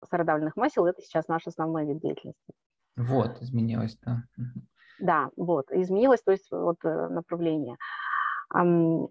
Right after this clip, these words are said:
Speaker 1: и, э, на лавку здоровых продуктов нужно было куда-то перевозить. Э, нашли мы, м, такое предложение в торговом центре "Айсберг". А, у нас там небольшой островок на очень проходном месте, м,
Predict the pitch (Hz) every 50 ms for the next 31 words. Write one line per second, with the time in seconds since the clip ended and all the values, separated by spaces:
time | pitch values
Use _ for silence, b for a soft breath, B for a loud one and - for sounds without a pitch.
0 | _ - 247 277 320 339 330 262 220 185 190 180 170 175 175 180 190 190 196 202
1 | 196 - 190 202 196 180 - - - 165 170 170 175 170 160 - - 165 170 160
2 | - - 156 - 170 165 156 151 151 151 156 151 147 135 - - 151 151 139 -
3 | - - - 143 156 156 151 156 180 240 285 330 - - - 202 180 175 170 165
4 | 160 170 165 170 170 180 - - 170 170 175 170 - - 190 180 170 165 165 160
5 | 156 156 156 160 - - - - - _ _ _ - 185 175 175 170 - - 165
6 | - - 160 - 165 170 175 170 175 214 277 339 349 339 294 - - 190 190 190
7 | 180 175 - - 170 165 - 185 196 214 262 311 294 - - 269 - - - B
8 | B B B B B B 170 170 - 208 185 202 247 - - 202 185 170 165 160
9 | 160 165 - - 175 170 - _ - 160 165 185 247 359 339 - - - _ _
10 | _ _ _ _ - 185 175 185 196 196 - 175 165 170 156 - 165 165 170 170
11 | 180 208 262 302 - _ - 277 262 240 208 202 - - - 185 170 170 165 165
12 | - 175